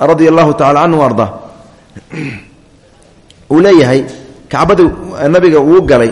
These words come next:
mana ku tukanin. Culimada waxay leeyihiin, salaada Cabdullaahi bin Cabbaas aad ula jeeda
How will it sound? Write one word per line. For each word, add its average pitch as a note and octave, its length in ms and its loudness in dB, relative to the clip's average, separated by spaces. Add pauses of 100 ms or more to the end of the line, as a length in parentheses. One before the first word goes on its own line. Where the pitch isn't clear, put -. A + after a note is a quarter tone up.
(140)
mana F3+ 180 0
ku G3 100 0
tukanin. A#2+ 380 -2 (680)
Culimada D3 320 2
waxay A#2+ 240 -2
leeyihiin, A#2 460 0 (440)
salaada C3 480 0
Cabdullaahi B2 440 -2
bin A#2 120 -4
Cabbaas A2+ 380 0
aad A#2+ 120 0
ula C#3 180 4
jeeda A2+ 280 2